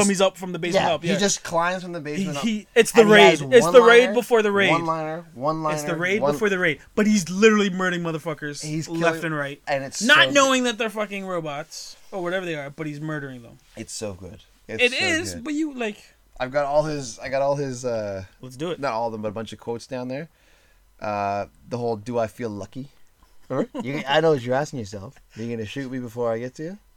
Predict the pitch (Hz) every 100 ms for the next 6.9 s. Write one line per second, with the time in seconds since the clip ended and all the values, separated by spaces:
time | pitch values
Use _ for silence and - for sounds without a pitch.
0 | _ _ 123 - 143 101 101 - 110 101
1 | 101 104 120 165 196 - 160 - - -
2 | 339 359 - 180 - - - - 135 147
3 | 151 135 135 147 127 131 135 131 143 135
4 | 131 127 117 - 120 117 110 113 113 117
5 | 104 98 - 98 120 113 117 123 _ _
6 | _ _ - - 110 104 101 92 90